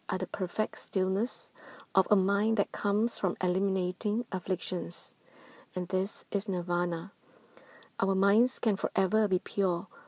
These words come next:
once we have eliminated our worldly afflictions by clearly understanding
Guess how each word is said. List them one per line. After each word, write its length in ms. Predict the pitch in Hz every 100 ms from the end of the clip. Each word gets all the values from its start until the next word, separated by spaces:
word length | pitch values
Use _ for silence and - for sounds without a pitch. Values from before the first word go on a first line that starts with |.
| _
once 380 | 190 190 220 -
we 100 | 180
have 160 | 180 - -
eliminated 680 | 180 190 202 190 196 254 262 _ -
our 160 | 175 170
worldly 380 | 175 185 220 -
afflictions 760 | 175 - 185 - 175 165 - - - - -
by 140 | 208 - -
clearly 520 | 233 233 226 254 - _ -
understanding 880 | 202 202 220 - 202 180 180 175